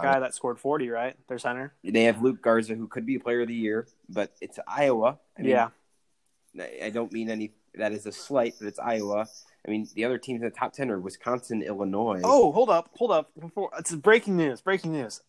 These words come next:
Speaker 1: Matisse is in the game, or it's not in the game.
Speaker 2: Oh, here we
Speaker 1: He's not
Speaker 2: go.
Speaker 1: in the game, excuse me. He's on the bench, though, with a mask,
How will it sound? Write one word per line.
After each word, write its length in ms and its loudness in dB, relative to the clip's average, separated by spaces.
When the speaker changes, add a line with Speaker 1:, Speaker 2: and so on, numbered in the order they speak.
Speaker 1:
Matisse 640 0
is 220 -12
in 160 0
the 80 0
game, 480 2
or 100 2
it's 80 0
not 180 4
in 100 4
the 80 2
game. 220 6
Speaker 2:
Oh, 280 8
here 200 -6
we 100 -4
Speaker 1:
He's 120 8
not 120 8
Speaker 2:
go. 20 4
Speaker 1:
in 60 0
the 60 6
game, 140 4
excuse 240 0
me. 120 -10
He's 140 8
on 120 10
the 60 4
bench, 320 2
though, 140 0
with 240 -4
a 40 -6
mask, 600 -4